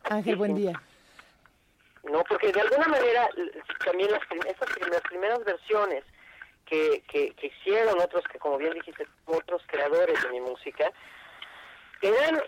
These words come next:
Speaker 2: eh, versiones también que una, que una, de alguna manera buscaban como cubrir la estética sonora de un espacio distinto al, al cual para mí,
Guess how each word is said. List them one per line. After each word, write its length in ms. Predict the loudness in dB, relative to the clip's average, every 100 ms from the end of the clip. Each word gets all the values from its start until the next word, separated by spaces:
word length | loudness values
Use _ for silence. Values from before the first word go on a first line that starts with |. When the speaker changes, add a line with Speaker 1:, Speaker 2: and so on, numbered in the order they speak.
| -2
Speaker 2:
eh, 840 | 2 4 4 4 6 6 4 2 0 -2
versiones 420 | -2 0 0 0
también 280 | 0 0 0
que 100 | -2
una, 420 | -2 -2 0 0 -2
que 60 | -2
una, 220 | 2 2
de 220 | 2 2
alguna 260 | 2 2 0
manera 320 | 2 2 2
buscaban 580 | 0 -4 0 4 4 2
como 240 | 0 0 0
cubrir 400 | -2 0 2 4 4
la 80 | 2
estética 500 | 0 -4 -2 -6 -2
sonora 480 | 0 2 4 4 2 -2 -14 -18 -8 0
de 60 |
un 120 | 2
espacio 420 | 2 0 -2 0 -2
distinto 520 | -4 -4 -2 2 2 2
al, 180 | 2 0 0
al 140 | -2 0
cual 220 | 0 0
para 200 | 2 0
mí, 180 | 0